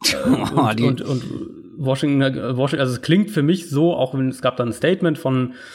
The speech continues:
Speaker 1: von, äh, Teamseite, von offizieller Teamseite aus und das alles klingt für mich so, als hätte Washington einfach gesagt, das ist ein talentierter Spieler, wenn da am Ende man sich irgendwie, wenn es da irgendwie am Ende, wie auch immer, dazu kommt, dass er spielen darf,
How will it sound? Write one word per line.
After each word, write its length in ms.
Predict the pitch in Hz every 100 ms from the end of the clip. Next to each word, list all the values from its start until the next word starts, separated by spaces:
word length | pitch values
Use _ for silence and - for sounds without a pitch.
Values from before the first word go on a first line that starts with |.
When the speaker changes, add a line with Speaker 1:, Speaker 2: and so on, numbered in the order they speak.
| - _
Speaker 1:
von, 400 | - 131 123 120
äh, 320 | 127 120 117
Teamseite, 400 | - 185 160 147
von 120 | 147
offizieller 360 | - 131 143 143
Teamseite 400 | 151 139 135 135
aus 160 | 127 123
und 160 | 123 - _
das 240 | - 127 -
alles 320 | 143 160 160
klingt 240 | - 156
für 80 | 151
mich 220 | 143 139
so, 200 | 135 139
als 160 | - 127
hätte 160 | 131 120
Washington 300 | 135 139 131
einfach 240 | 123 131
gesagt, 420 | 120 127 127 - - - - _ _ _
das 180 | 135 127
ist 140 | 127 123
ein 100 | 135
talentierter 480 | 139 131 143 139
Spieler, 720 | 123 - 175 202 220 220 - _
wenn 340 | 143 127 147 151
da 120 | 143
am 100 | 135
Ende 640 | 135 147 147 143 - - -
man 300 | 143 139 131
sich 180 | 131
irgendwie, 400 | - 147 135 139
wenn 100 | 131
es 80 | 127
da 80 | 139
irgendwie 200 | 139 135
am 80 | 135
Ende, 220 | 135 120
wie 120 | 170
auch 120 | 170
immer, 280 | - 175 180
dazu 260 | 165 - 147
kommt, 260 | 160 156
dass 120 | 143 135
er 60 |
spielen 460 | 123 - 156 139 117
darf, 480 | 117 143 185 -